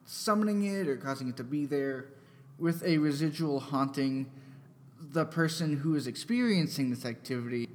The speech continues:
might hear chairs or furniture being moved, footsteps, um, different kind of noises,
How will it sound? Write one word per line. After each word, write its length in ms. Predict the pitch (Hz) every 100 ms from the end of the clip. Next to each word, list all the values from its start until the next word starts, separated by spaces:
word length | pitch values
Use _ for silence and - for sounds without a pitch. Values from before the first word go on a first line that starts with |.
| -
might 240 | 160 160 156
hear 800 | 160 170 165 160 156 147 139 - - - - - - - -
chairs 680 | - 185 170 - 151 156
or 60 | 143
furniture 480 | 123 196 190 175 175
being 220 | 170 165
moved, 460 | 165 160 160 156 -
footsteps, 920 | - 165 165 - 156 151 - - - - - - -
um, 320 | 117 110 110 - - -
different 300 | 180 180 160
kind 200 | - 175
of 200 | 147 123
noises, 840 | 127 147 185 165 135 117 110 -